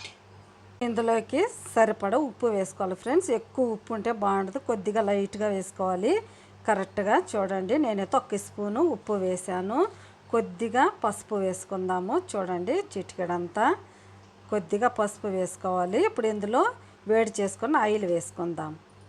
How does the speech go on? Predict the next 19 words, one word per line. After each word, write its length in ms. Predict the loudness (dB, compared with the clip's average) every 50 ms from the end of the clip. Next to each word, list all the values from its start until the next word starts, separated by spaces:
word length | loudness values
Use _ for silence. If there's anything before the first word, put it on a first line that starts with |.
| -20 -20 -20 -20 -20 -8 -6 -4 -4
ఇందులో 300 | -4 -2 -2 0 2 2 2 0 -2 -12 -20 -4 -2 0
కొద్దిగా 400 | 0 2 2 2 4 6 6 6 6 6 4
వేడి 200 | 2 2 0 -2 -4
చేసుకున్న 440 | -4 -4 -4 -6 -6 -6 -4 -2 -2 0 0 0 0
ఆయిల్ 220 | 0 0 -2 -2 -2 -4
అయితే 260 | -4 -4 0 4 4 4 4 2 -2 -12 -20 -20 -20 -8 -2 -2
కొద్దిగా 320 | -2 0 0 4 4 4 4 4
వేసుకోవాలి 440 | 0 -2 -2 -4 -2 -2 -2 -2 -4 -4
ఫ్రెండ్స్, 300 | 0 2 2 2 4 2 0
అప్పుడే 280 | 0 -2 -2 -2 -2 0 0 0
బాగుంటుంది. 440 | 0 0 0 -2 -4 -4 -2 -2 -2 -2 -2 -4
చూడండి 460 | -2 -2 -2 -2 -2 -2 0 2 2 2 0 -2 -10 -20 -20 -20 -14 -8
ఈ 40 | -2 -2 0
విధంగా 340 | 0 0 -2 0 2 2 4 4 4
వేడి 220 | 4 4 2 0 0 0
చేసుకొని 400 | 0 0 0 2 4 4 6 4 4 2
వేసుకోవాలి. 720 | 0 -2 -4 -4 -2 0 2 2 2 0 2 2 2 2 2 0 -6 -10 -10 -10 -10 -16 -18
ఇప్పుడు 200 | -8 4 6 8 8
ఆయిల్ 180 | 8 6 4 2